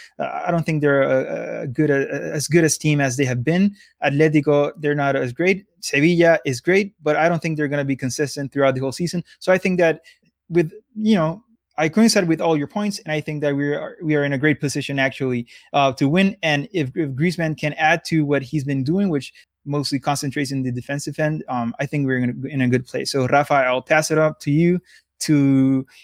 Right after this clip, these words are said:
end this session. And again, Dan, I wanna thank you for your time and thank you for, for,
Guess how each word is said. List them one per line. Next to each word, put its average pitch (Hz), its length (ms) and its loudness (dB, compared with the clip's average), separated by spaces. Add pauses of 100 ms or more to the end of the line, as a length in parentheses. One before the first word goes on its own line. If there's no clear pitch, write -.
(220)
end 165 240 2
this 160 160 2
session. 196 400 2
And 139 340 -2
again, 139 300 -2
Dan, 143 160 2
I 135 80 2
wanna 135 200 -2
thank 143 220 -4
you 143 80 -2
for 135 160 -4
your 127 80 -2
time 180 420 -2 (300)
and 139 580 0
thank 143 220 -4
you 147 140 -2
for, 135 420 -4
for, 131 400 -8